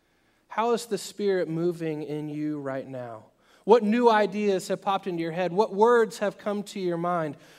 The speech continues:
Write those down as well. You see, I can't tell you what your ministry of mercy looks like. I don't know the context of your life in every detail,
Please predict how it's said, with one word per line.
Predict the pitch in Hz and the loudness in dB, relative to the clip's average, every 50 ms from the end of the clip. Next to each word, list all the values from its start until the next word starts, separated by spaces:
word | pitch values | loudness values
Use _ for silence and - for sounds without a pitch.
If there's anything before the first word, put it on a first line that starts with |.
| - - | -10 -2
Write | 185 190 202 202 196 | 0 0 0 0 -2
those | - 190 185 180 175 160 | -2 -2 -2 -2 -2 -4
down | 180 170 156 156 147 143 | -4 -4 -4 -4 -4 -6
as | 139 135 - | -8 -10 -8
well. | 147 156 151 139 127 120 117 - _ _ _ _ _ _ _ _ _ _ _ _ _ - | -6 -4 -4 -4 -6 -8 -14 -18 _ _ _ _ _ _ _ _ _ _ _ _ _ -4
You | 208 226 | -2 0
see, | - - 262 | 4 4 6
I | 254 269 | 6 6
can't | 269 - 294 262 240 254 | 4 4 4 2 2 2
tell | - - 254 262 269 | 2 4 6 6 6
you | 254 233 220 | 6 2 2
what | 208 202 214 220 214 | 2 2 2 2 2
your | 180 190 214 226 233 220 | 2 4 6 6 6 6
ministry | 214 214 214 208 208 - - 214 196 196 | 4 2 0 -2 -4 -4 -2 0 0 2
of | 190 185 | 2 0
mercy | 190 202 202 196 - 208 | 0 -2 -2 -2 -4 -2
looks | 190 202 247 - - | 0 0 0 -2 -2
like. | 196 170 160 | -4 -4 -2
I | 196 202 | 0 0
don't | 208 214 196 | 0 0 0
know | 208 208 220 | 2 2 2
the | 214 202 190 | 2 0 -4
context | - - 226 233 247 247 - - 220 208 208 - - | -6 -4 -4 -4 -4 -4 -6 -6 -8 -8 -8 -6 -6
of | 208 196 180 | -6 -4 -2
your | 185 190 | -2 0
life | 190 202 220 233 226 - - | 0 2 0 0 -2 -2 -4
in | 202 196 | -2 0
every | 202 220 202 208 208 190 | 0 0 0 -2 -4 -6
detail, | 165 202 233 247 220 - 220 196 185 185 180 175 | -6 -6 -8 -8 -8 -6 -4 -2 0 0 0 -2